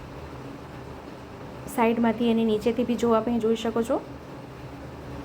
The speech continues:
કે અને પછી આ પાંચમો દિવસ અહીંયા, આ પાંચમા દિવસે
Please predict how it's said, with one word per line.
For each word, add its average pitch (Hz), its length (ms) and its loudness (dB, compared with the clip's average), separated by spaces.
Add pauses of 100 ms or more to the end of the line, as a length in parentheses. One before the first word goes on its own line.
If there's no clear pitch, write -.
(360)
કે 233 160 2 (3500)
અને 254 200 8
પછી 262 360 2 (340)
આ 294 100 6
પાંચમો 233 420 8
દિવસ 202 300 2
અહીંયા, 220 300 0 (720)
આ 254 60 0
પાંચમા 247 380 6
દિવસે 214 320 4